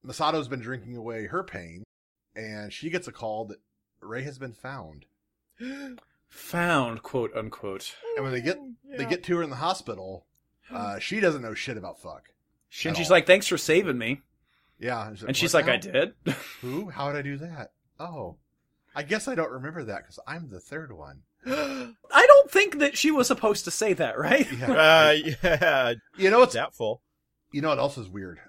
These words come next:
Speaker 1: here I noticed?
Speaker 2: Hmm.
Speaker 1: The way she's bandaged up is exactly how she was bandaged up, like, early in the anime when he first met her.
Speaker 2: Mm-hmm.
Speaker 3: Yeah.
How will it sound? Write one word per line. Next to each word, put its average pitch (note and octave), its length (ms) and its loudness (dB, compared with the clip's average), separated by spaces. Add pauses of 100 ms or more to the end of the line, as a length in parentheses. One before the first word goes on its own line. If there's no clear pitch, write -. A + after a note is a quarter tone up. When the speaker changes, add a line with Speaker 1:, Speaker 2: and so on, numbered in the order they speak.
Speaker 1:
here G2 220 -10
I F2+ 100 -10
noticed? D#2+ 520 -18
Speaker 2:
Hmm. C#3 200 -12 (500)
Speaker 1:
The A#2+ 80 -8
way C#3 140 -2
she's C#3+ 240 -8
bandaged A#2+ 500 -8
up A2+ 180 -8
is G2 140 -16
exactly G#2 580 -12
how A#2 140 -6
she A#2+ 100 -14
was G#2 100 -12
bandaged F#2+ 400 -12
up, G2 200 -12 (400)
like, A2 160 -12 (260)
early A2 280 -6
in G2 100 -12
the F#2+ 80 -14
anime F#2 340 -14
when F2+ 80 -14
he F2+ 80 -14
first - 240 -18
met E2+ 120 -18
her. C#2+ 140 -20 (260)
Speaker 2:
Mm-hmm. A2 240 -14 (420)
Speaker 3:
Yeah. G#2 280 -6